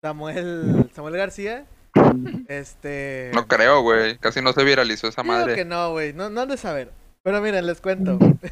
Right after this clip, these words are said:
Speaker 1: Eh, bueno, están grabando un video como en el coche y Samuel está, bueno, eh, está grabando el video Mariana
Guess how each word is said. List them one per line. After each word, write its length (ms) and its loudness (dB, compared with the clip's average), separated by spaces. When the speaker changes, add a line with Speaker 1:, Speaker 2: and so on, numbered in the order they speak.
Speaker 1:
Eh, 540 6
bueno, 180 -6
están 240 -2
grabando 340 -2
un 60 -10
video 280 -2
como 180 -4
en 100 -6
el 120 -8
coche 420 -8
y 200 -10
Samuel 400 -8
está, 340 -6
bueno, 320 -10
eh, 240 -6
está 160 -10
grabando 240 -6
el 60 -12
video 180 -6
Mariana 380 -10